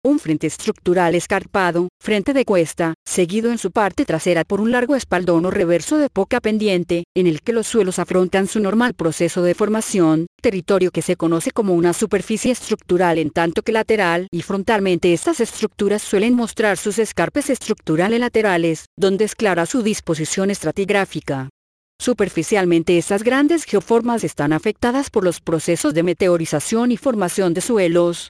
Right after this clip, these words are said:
tanto de los llamados residuales, subsuelo,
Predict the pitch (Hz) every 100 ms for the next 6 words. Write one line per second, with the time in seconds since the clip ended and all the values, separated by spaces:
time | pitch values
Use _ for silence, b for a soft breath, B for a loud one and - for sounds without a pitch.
0 | _ 202 180 165 160 175 180 160 156 160
1 | 196 208 202 165 151 180 170 180 190 -
2 | - - 254 240 - 220 175 170